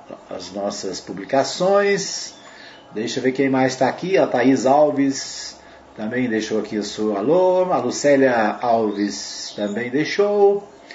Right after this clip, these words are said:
A Rose Santos cu-, é, e a Lucélia curtiram a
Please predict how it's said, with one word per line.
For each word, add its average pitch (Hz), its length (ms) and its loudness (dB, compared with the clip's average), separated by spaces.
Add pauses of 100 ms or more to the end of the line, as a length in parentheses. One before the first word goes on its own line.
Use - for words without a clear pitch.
(480)
A 131 220 4
Rose 170 420 2
Santos 208 1080 0 (640)
cu-, 151 240 0
é, 131 360 4
e 135 220 4
a 127 320 4
Lucélia 135 520 4
curtiram 160 680 4
a - 180 0